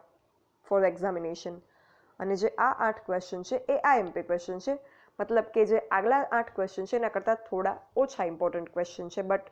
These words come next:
તૈયાર કરવા જરૂરી, જો તમારે properly, fully prepared રહેવું હોય એક્ઝામ માટે તો.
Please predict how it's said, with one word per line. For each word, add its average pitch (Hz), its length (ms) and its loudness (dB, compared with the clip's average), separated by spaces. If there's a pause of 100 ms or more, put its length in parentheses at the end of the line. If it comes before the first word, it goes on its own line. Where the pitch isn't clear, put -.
તૈયાર 247 260 4
કરવા 202 300 2
જરૂરી, 175 460 -2 (300)
જો 208 100 4
તમારે 196 400 2 (580)
properly, 226 500 2 (100)
fully 233 240 2
prepared 196 320 2
રહેવું 170 300 0
હોય 190 100 -2
એક્ઝામ 180 320 -2
માટે 160 280 -4
તો. 214 180 -8